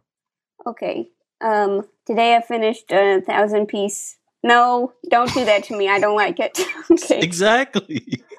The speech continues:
Speaker 1: I understand. I understand.
Speaker 2: <laughs>
Speaker 1: Okay.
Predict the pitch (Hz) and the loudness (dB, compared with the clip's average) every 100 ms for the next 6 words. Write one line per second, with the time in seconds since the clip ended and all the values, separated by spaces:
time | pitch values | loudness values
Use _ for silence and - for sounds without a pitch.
0 | - 240 233 220 - 180 - - _ - | 0 2 2 -4 -4 -4 -4 -10 _ 0
1 | 233 240 240 - - 190 294 - _ - | 2 2 0 2 2 2 -2 -14 _ -20
2 | _ _ - 220 202 190 | _ _ -6 -6 -2 -4